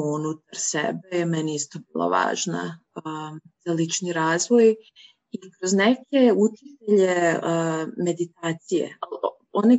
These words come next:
koji su istovremeno i, i psiholozi, psihoterapeuti, sam, našla sam neke koji mi, koji mi prijaju, um, to mi je takođe puno donelo, tako da, mm, ne znam da li si slušala nekad, uh, Taru, Tara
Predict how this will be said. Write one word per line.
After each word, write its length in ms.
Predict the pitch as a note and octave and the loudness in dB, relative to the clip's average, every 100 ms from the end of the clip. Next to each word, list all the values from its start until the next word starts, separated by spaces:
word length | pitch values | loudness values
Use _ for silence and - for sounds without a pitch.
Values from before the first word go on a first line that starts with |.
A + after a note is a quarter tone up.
| - | 2
koji 100 | G#3 | -2
su 280 | F3+ G3 G3 | 2 4 2
istovremeno 840 | G3 G3+ F#3+ G#3 G3+ G3 F#3 F3 | 2 0 2 2 4 2 0 0
i, 260 | E3+ E3+ E3 | 0 -2 -2
i 180 | F3 E3+ | -4 -6
psiholozi, 680 | - E3+ E3 D#3+ F#3 D#3+ | -12 -6 -2 0 0 -4
psihoterapeuti, 1080 | D3 _ - E3+ - F3 E3+ - F#3 F#3+ - - | -10 _ -16 -16 -12 -14 -14 -6 -6 -6 -20 -16
sam, 280 | - E3 E3+ | -10 -10 -8
našla 320 | F3+ D3+ - | -10 -10 -12
sam 220 | E3 D#3+ | -10 -6
neke 380 | E3 E3 E3 _ | -4 -4 -8 _
koji 200 | - - | -14 -10
mi, 340 | E3 E3+ E3 _ - - _ | -8 -8 -10 _ -20 -20 _
koji 160 | - | -10
mi 180 | F3 E3+ | -8 -8
prijaju, 420 | - E3+ F#3 G#3+ A3 | -4 0 4 6 6
um, 1120 | A3 - _ _ _ - - - E3+ A#3+ E4 E3+ E3 _ _ _ _ _ G3+ | 4 -12 _ _ _ -10 0 2 4 4 0 -4 -10 _ _ _ _ _ -20
to 80 | G#3 | -4
mi 160 | F#3+ E3+ | 0 0
je 120 | D#3+ | -2
takođe 340 | - - D3+ D#3 - | -6 -6 -6 -6 -8
puno 180 | D#3 D3+ - | -8 -6 -4
donelo, 300 | D#3+ D#3+ F3+ | -2 0 -2
tako 280 | - E3 E3 E3 | -6 -20 -14 -2
da, 120 | E3 | 0
mm, 760 | E3 - - F3 F3 E3+ E3+ E3 _ _ _ _ - A2+ | 0 -4 -4 -4 -4 -8 -10 -14 _ _ _ _ -6 -6
ne 180 | F3+ E3+ | -2 -2
znam 80 | E3 | 0
da 60 | E3 | 0
li 60 | |
si 140 | E3 - | 0 -2
slušala 360 | E3+ E3 C#3+ | -2 0 -2
nekad, 340 | - D#3 - D3+ | -2 -6 -10 -20
uh, 520 | _ - D#3+ D3+ D3+ _ - | _ -4 -2 -2 -4 _ 0
Taru, 500 | D#3+ D#3+ D#3 D3 C#3+ - _ _ _ _ _ | 2 4 2 0 -2 -14 _ _ _ _ _
Tara 260 | E3 E3 | -4 -4